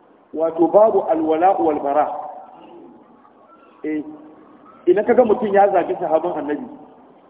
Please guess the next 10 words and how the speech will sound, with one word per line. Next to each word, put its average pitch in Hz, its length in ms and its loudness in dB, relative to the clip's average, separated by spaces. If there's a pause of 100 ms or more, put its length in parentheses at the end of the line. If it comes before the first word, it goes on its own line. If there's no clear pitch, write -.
(160)
kar - 120 -2
ka 180 100 -4
kyamace - 420 2
shi. - 240 -16 (1400)
Kawai 202 240 2
ka 185 80 4
yi 185 60 4
masa 202 180 0
uzuri. 151 320 -2 (1400)
Saboda 170 280 -4